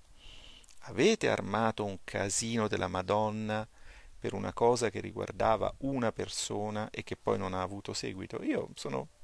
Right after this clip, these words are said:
do per scontato, anch'io non ho alcuna animosità nei riguardi di Casalino, che anzi, quando lavoravamo,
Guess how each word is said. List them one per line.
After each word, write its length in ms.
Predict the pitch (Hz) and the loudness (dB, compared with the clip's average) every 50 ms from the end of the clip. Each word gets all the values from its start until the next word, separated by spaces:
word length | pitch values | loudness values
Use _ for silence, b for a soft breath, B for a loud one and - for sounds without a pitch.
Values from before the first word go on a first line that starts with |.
| - - - - - - - | -16 -16 -16 -18 -20 -18 -14
do 220 | 160 156 180 180 | 0 2 2 2
per 160 | - - - | 2 0 -4
scontato, 840 | - - - - - 127 - - 139 131 127 123 - 131 113 104 104 - - _ _ _ - - - - - - - - - - - - - - - - - - - - B B B B B B B B B B B B B - - - 233 - - - 208 - - - - - | -4 -4 -2 -4 -4 -6 -2 2 2 2 2 2 0 -2 -2 -2 -2 -6 -12 _ _ _ -20 -20 -20 -20 -20 -20 -20 -20 -20 -20 -20 -20 -20 -20 -20 -20 -20 -20 -20 -20 B B B B B B B B B B B B B -20 -20 -20 -18 -14 -14 -14 -14 -14 -18 -20 -10 -6
anch'io 260 | - 110 113 - 147 | -6 -4 -2 0 0
non 160 | 127 117 110 | 0 2 2
ho 60 | 107 | 2
alcuna 340 | 107 107 - - 143 127 113 | 2 2 0 -4 -4 -2 -2
animosità 460 | 107 107 101 101 95 98 98 - 123 | -2 -2 -2 -4 -6 -4 -2 -2 -2
nei 120 | 117 110 98 | -2 -2 -4
riguardi 380 | 98 92 107 107 101 104 95 | -4 -2 -2 -2 -2 -2 -6
di 80 | 98 - | -8 -4
Casalino, 540 | - 95 90 90 95 101 123 156 139 104 95 | -4 -2 -2 0 -2 -2 -2 -2 -2 -4 -2
che 140 | - - - | -2 -4 -4
anzi, 440 | - - 104 98 92 - - - 95 | -2 -2 -2 -2 -2 -4 -6 -6 -8
quando 360 | - - 104 98 101 95 98 | -6 -4 -2 -2 -2 -2 -2
lavoravamo, 720 | 95 98 98 95 95 95 92 104 110 107 101 95 92 90 | -4 -2 -2 -2 -2 2 2 2 2 2 0 -2 -4 -4